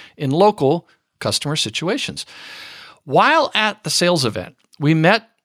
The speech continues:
with some of Jeremy's regional revenue leaders. To gauge the effectiveness of his messaging and positioning changes, he requested that each salesperson provide him with their elevator pitch about the company. Unfortunately, the results were disheartening.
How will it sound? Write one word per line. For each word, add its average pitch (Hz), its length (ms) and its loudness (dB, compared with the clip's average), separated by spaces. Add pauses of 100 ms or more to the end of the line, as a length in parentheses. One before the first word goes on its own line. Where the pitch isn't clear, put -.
(200)
with 185 120 2
some 139 200 2
of 143 120 -2
Jeremy's 123 480 0
regional 131 420 -2
revenue 170 380 2
leaders. 90 400 -4
To - 120 -2
gauge 156 340 2
the 156 120 4
effectiveness 151 580 0
of 123 60 -2
his 107 160 -2
messaging 117 480 0
and 107 100 -4
positioning 113 440 -2
changes, 101 420 -4
he 143 120 0
requested 156 680 0
that - 160 -8
each - 400 0
salesperson - 720 -2 (440)
provide 135 420 2
him 165 400 2 (280)
with 123 140 -2
their 120 220 0
elevator 190 360 4
pitch 120 380 2
about 110 300 0
the - 40 -16
company. 139 400 -2 (800)
Unfortunately, 127 600 0
the 110 100 -4
results 127 420 0
were 98 160 -8
disheartening. 101 640 -8